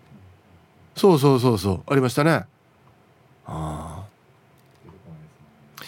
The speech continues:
今はですね、僕はもうタンブラーとかあんなのは、このレース倒しをですね、下までタッコんでからに、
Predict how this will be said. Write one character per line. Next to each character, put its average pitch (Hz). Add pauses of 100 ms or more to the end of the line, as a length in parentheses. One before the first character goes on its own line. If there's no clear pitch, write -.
(260)
今 170
は 185
で 170
す 120
ね、 131
僕 131
は 143
も 131
う -
タ 160
ン 160
ブ 151
ラ 131
ー 117
と 113
か 113
あ -
ん 120
な 131
の 117
は、 143 (200)
こ 151
の 147 (220)
レ 151
ー 160
ス 147
倒 143
し 156
を 165
で 131
す 101
ね、 92 (400)
下 -
ま 175
で 147
タ 139
ッ 135
コ -
ん 151
で 151
か 139
ら 104
に、 -